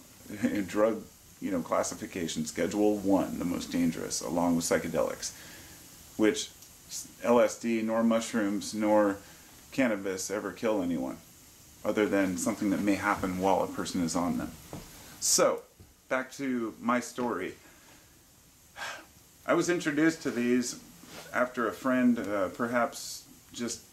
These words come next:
broke into someone's place, somebody that knew someone, he broke, somebody had broken into someone's house and stole a safe. Broke the safe open and stole, like, a bunch of money,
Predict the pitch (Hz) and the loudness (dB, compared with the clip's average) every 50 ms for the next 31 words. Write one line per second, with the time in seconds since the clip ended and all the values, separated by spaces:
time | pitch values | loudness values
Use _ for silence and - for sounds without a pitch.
0 | - - - 113 117 120 120 - 127 120 113 110 - - 123 117 113 117 113 110 | -16 -8 -2 2 2 2 4 4 4 4 4 4 2 2 4 4 4 4 4 2
1 | 107 - - - - - 123 110 104 - - - 123 117 120 120 117 110 - 104 | 0 -4 -8 -6 0 2 4 4 4 2 2 2 2 4 4 4 2 2 0 -2
2 | 101 87 107 120 120 117 - - 123 117 113 107 104 104 104 98 101 113 113 - | -2 2 4 6 6 6 6 4 4 4 6 4 4 4 2 0 0 0 2 4
3 | 120 117 - - - - - 139 147 143 143 135 135 107 - - - - - - | 4 4 4 2 -4 -2 0 2 2 2 2 2 0 0 -4 -8 -18 -20 -20 -20
4 | - - - 135 151 156 165 180 180 185 180 170 160 - - 147 143 143 135 123 | -10 -2 2 2 2 2 2 0 -2 0 0 0 -2 0 0 2 2 2 2 2
5 | - 135 117 104 107 107 - - - - - - - - 127 123 123 87 - - | 2 2 4 4 4 4 0 -4 -10 -10 -10 -8 -6 -2 -2 0 0 0 -2 -4
6 | - - 101 90 80 - - - - - - - - - - - 127 139 151 151 | -6 -4 -4 -2 -4 -4 -8 -14 -20 -20 -20 -20 -20 -18 -6 0 2 2 2 2
7 | 147 127 - - 110 107 101 - - 78 76 - - 82 85 85 82 80 - - | 0 -2 0 0 2 0 0 0 -2 -4 -4 -2 -2 -2 0 0 -2 -4 -4 -2
8 | 113 113 117 110 104 92 87 85 - 76 85 113 117 - 127 117 113 110 110 107 | 0 2 4 6 6 4 4 2 0 0 2 2 2 2 2 0 2 4 4 6
9 | 104 101 95 95 | 6 6 4 4